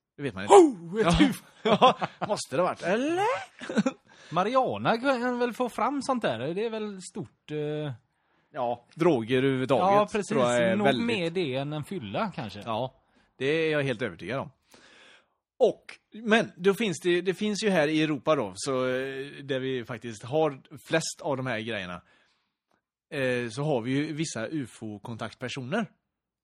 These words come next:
Speaker 1: Alltså som är experter på ufon.
Speaker 2: Ja.
Speaker 1: Ja. Då finns det en som heter George Adam-, Adamski.
Speaker 2: Aha.
Speaker 1: Ja, en av de
Speaker 2: Ho-, holländare, eller?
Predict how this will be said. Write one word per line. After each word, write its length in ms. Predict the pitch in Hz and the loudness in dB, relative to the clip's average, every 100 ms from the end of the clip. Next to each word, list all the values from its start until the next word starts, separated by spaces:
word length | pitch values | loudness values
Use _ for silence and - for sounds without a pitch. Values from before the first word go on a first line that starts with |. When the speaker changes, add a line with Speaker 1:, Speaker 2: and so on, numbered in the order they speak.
| _ _ _ - - _ _ - | _ _ _ -20 -20 _ _ -4
Speaker 1:
Alltså 320 | 170 120 139 | -2 -2 -4
som 220 | 139 175 147 | 0 0 2
är 60 | 147 139 | -2 -2
experter 640 | 143 - 214 - - 208 | -6 2 2 2 2 2
på 300 | 226 175 165 | 2 2 2
ufon. 400 | 165 127 233 240 120 | 2 0 0 -2 -6
Speaker 2:
Ja. 260 | - 123 185 - | -6 -4 -4 -8
Speaker 1:
Ja. 240 | 131 160 - - - | -8 -8 -8 -16 -18
Då 80 | 190 | -6
finns 220 | 254 214 | -2 0
det 80 | 240 | 2
en 80 | 196 | 0
som 100 | 202 | 0
heter 180 | 185 151 | 0 0
George 460 | 151 190 190 170 - _ | 2 4 4 2 -4 _
Adam-, 680 | 180 165 170 185 185 185 180 - | 0 2 4 2 2 -4 -6 -2
Adamski. 800 | 170 165 156 131 117 - 254 - _ _ - | 2 4 4 2 -6 -6 -6 -8 _ _ -14
Speaker 2:
Aha. 280 | 104 185 180 | -6 -6 -4
Speaker 1:
Ja, 300 | 139 160 214 _ | -2 -4 -4 _
en 180 | 214 160 | -6 -4
av 60 | |
de 120 | 160 160 | -4 -6
Speaker 2:
Ho-, 200 | - - | -10 -6
holländare, 560 | 226 190 123 110 117 | -2 -2 -4 -6 -8
eller? 140 | 233 | -8